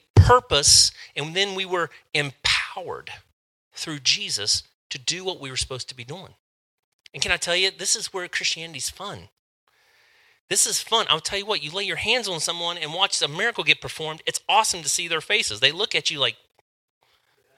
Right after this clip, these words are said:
"What? Yeah, what?" What did, I mean, I wish I could, I wish I had a picture of David's face when he went, <gasps> he didn't know what to bel-, like, he couldn't believe it. He was breathing, he was talking.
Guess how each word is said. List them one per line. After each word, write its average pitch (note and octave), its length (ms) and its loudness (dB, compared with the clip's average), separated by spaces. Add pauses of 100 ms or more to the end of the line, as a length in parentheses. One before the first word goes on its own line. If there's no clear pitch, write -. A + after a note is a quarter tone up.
(680)
"What? C#4+ 360 -4 (240)
Yeah, G#3 200 2
what?" A3+ 420 -4 (840)
What C#4 120 2
did, C4+ 140 2
I G3 80 2
mean, G#3 160 4
I G#3 60 6
wish A#3 180 2
I G3+ 40 -2
could, F#3+ 160 0
I F#3 60 4
wish A#3+ 180 -4
I G#3+ 40 0
had F3+ 100 2
a - 20 -20
picture A3+ 280 4
of F#3 80 -12
David's G#3+ 320 8
face A#3+ 320 8
when F#3 60 4
he F3+ 60 6
went, F3 180 10
<gasps> - 2000 4
he A#3+ 160 -4
didn't G#3+ 220 0
know F3 100 2
what F#3 160 0
to F3 60 -10
bel-, D#3 160 -4
like, F3 140 2
he A#3 200 8
couldn't C4+ 300 0
believe D4 360 4
it. - 280 -2
He B3+ 100 -10
was A3+ 160 -6
breathing, B3+ 340 2
he B3 100 -2
was A3+ 140 4
talking. B3+ 640 0